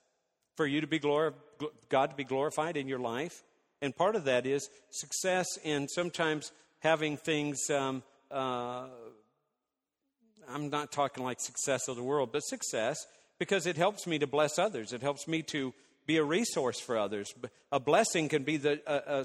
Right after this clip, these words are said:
sound mind, sharp, be, having wisdom, having, being a, a great counselor, having, being able to memorize certain things, being able to remember people's names. You know, when having, getting greeted by somebody that knows your name, that's a very important thing.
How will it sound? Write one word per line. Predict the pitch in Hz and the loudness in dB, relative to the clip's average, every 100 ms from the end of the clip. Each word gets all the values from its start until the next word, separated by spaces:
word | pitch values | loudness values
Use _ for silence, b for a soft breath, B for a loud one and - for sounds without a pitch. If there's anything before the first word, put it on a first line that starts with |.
| - | 0
sound | 151 165 160 | 2 2 2
mind, | 151 190 202 123 | 2 2 0 -2
sharp, | - 160 214 175 - - B - | -2 4 4 2 -2 -20 B -4
be, | 147 | 0
having | 147 151 147 | 2 2 2
wisdom, | 147 226 240 135 104 | 2 2 0 -4 -2
having, | 131 135 143 | -2 0 0
being | 143 160 151 | 0 0 0
a, | 139 | 0
a | 139 | -2
great | 139 170 165 | 0 0 0
counselor, | 170 208 247 147 117 | -2 0 -2 -2 0
having, | 131 139 143 - B B - | 2 0 -2 -4 B B -2
being | 151 160 | 0 2
able | 160 156 | 2 2
to | |
memorize | 151 180 262 190 123 - | 2 2 2 2 2 -2
certain | 135 113 | -4 -4
things, | 117 113 101 - | -6 -4 -4 2
being | 175 226 | 4 4
able | 214 | 4
to | 196 | 2
remember | 202 208 220 196 | 2 2 2 0
people's | - 220 196 160 | -2 -2 -2 -2
names. | 175 190 139 117 147 | 2 2 2 0 -2
You | 165 | 0
know, | 202 | 2
when | 190 160 B B - | 2 0 B B 4
having, | 175 170 170 | 4 4 0
getting | 147 165 151 131 | 2 2 2 -2
greeted | 135 156 190 185 | -2 0 0 2
by | 160 | 2
somebody | - 165 170 160 | 2 0 0 0
that | 139 135 | 0 0
knows | 147 165 147 | 2 0 -2
your | 143 | -2
name, | 135 156 165 | 0 0 2
that's | 147 - | 2 2
a | |
very | 147 165 165 | 0 0 0
important | 156 175 160 | -2 -6 -4
thing. | 170 185 | -4 -4